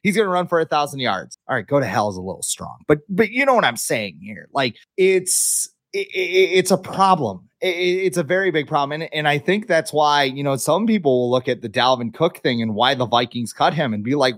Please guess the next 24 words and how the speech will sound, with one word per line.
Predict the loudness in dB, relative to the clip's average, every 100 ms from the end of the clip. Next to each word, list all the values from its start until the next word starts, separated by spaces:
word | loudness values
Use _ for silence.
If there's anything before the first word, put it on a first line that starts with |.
| -8 -2
"Why | 2 2 0 0 -2
would | 0 -2 0
they | 0 0
do | -2 -2 -2 0
that? | 0 0
He's | -4 -2
ran | 0 0 0
for | 0
eleven | 2 0 0
hundred | -2 -2 0
yards." | 2 2 0 -4 -12 -20 -20 _ -2
It's | -2 0
because | -2 0 2 2 0 0
not | 2 2
only | 2 2 2
are | 4 2
you | 0 -2 -2 -2
evaluating | 0 2 4 4 2 2 -2
your | -6
funds, | 0 2 2 -2 -8 _ _ -2
you're | -2
trying | 0 2 2 0
to |
get | 0 -2